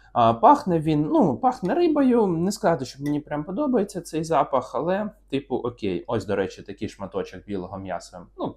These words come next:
умовно великий, <laughs> умовно інших шматочків, які тут є. Також шматочки лосося теж є трошки більше, трошки менше, але тут, ну, є.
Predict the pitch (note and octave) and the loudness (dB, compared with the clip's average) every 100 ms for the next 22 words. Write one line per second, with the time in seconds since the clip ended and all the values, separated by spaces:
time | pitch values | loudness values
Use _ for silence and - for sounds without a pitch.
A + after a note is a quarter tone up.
0 | _ _ B2+ C3 D#3 C3 A#2 A#2+ G2 D#2+ | _ _ -4 -2 0 -2 0 0 0 -4
1 | - C#2+ A2+ - G2+ G#2+ G2+ F#2 F2+ F2+ | -10 -16 -12 -6 -4 -2 -4 -4 -6 -6
2 | F#2 F2+ - - E2+ F#2+ F2 F#2 F2+ - | -8 -10 -16 -16 -12 -10 -10 -10 -12 -10
3 | G2 A2+ F#3 C#4 - - - _ _ - | -14 -12 -6 -6 -6 -12 -20 _ _ -4
4 | C#4 E3+ D#3+ D3 C#3 D3+ - D3 C#3+ C#3+ | -2 -2 -4 -4 -4 -2 -2 0 0 2
5 | - - D3 A#2 F#2+ F#2+ F#2 - G#2 - | -4 -2 -2 0 -2 -2 -6 -6 -10 -8
6 | F#3 D4 - D3 C3 C3 - D#4+ D4+ - | -2 -2 -2 -8 -10 -10 -6 -4 -2 -4
7 | C3 D#3+ C4+ C4 D#3 - A#2+ G2 E2 | -6 -4 -4 -2 -4 -4 -6 -4 -6